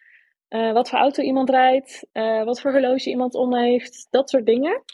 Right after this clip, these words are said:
dat zie je niet tijdens een Zoom-gesprek. En dat vind ik toch ook wel hele belangrijke input. En dat heeft helemaal, dat maakt op zich niet uit, maar ik vind het altijd wel heel fijn om een beetje het complete plaatje aan te voelen. Ehm, ja.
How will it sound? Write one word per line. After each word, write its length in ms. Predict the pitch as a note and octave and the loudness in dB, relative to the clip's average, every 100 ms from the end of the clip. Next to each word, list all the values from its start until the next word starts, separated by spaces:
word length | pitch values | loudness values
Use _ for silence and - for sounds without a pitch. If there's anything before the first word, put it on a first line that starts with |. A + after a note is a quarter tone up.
| - | -2
dat 200 | A#3+ A#3+ | -2 0
zie 180 | A3+ B3 | 0 0
je 80 | |
niet 200 | F#3 E3+ | 0 -4
tijdens 280 | F3 F3 F3+ | -4 -4 -2
een 140 | F3+ F3 | -2 -2
Zoom-gesprek. 560 | E3+ F3 F3+ - - | -2 -2 -4 0 0
En 160 | - G3 | 0 2
dat 180 | F#3+ - | 2 2
vind 120 | G#3 | 0
ik 120 | G3+ | 0
toch 140 | - - | 0 2
ook 180 | G3 | 4
wel 100 | F#3+ | 2
hele 220 | F3+ F3+ F3+ | 2 2 2
belangrijke 540 | F3 F#3 G3+ F3 F3 | 2 2 2 0 -2
input. 460 | - A3 - F#4 - | -2 -4 0 -2 -2
En 60 | F#3+ | -6
dat 120 | F#3 | -8
heeft 160 | F3 | -6
helemaal, 300 | F3+ F3+ F3+ F3+ _ - _ _ _ _ _ - | -6 -6 -8 -10 _ -20 _ _ _ _ _ -6
dat 160 | F#3 | -4
maakt 220 | F#3+ F#3+ - | -2 -4 -4
op 120 | - | -4
zich 160 | - | -2
niet 140 | - F#3+ | 0 2
uit, 220 | G3 A#3+ | 4 2
maar 100 | G3+ | 0
ik 100 | G3+ | -2
vind 140 | G#3+ | 0
het 80 | G#3 | 0
altijd 180 | G3+ A3 | 2 4
wel 100 | G#3+ | 4
heel 80 | G#3+ | 2
fijn 120 | G#3 G#3 | 0 0
om 60 | G3+ | 0
een 60 | |
beetje 300 | G3+ G#3 G#3+ - | 0 0 -2 -6
het 100 | - | -2
complete 480 | G#3+ G#3 A3 A3 G3 | -2 2 2 2 0
plaatje 480 | - A3+ G#3 - - | 0 0 -2 -6 -8
aan 200 | F#3+ F#3+ | -8 -10
te 100 | F#3+ | -2
voelen. 260 | G3+ F4+ - _ _ _ _ _ _ | 0 0 -4 _ _ _ _ _ _
Ehm, 560 | - G3 G3 G3 F#3+ F#3+ G3 _ _ - | -4 -2 -2 -4 -4 -6 -10 _ _ -4
ja. 220 | - F3+ | -4 -4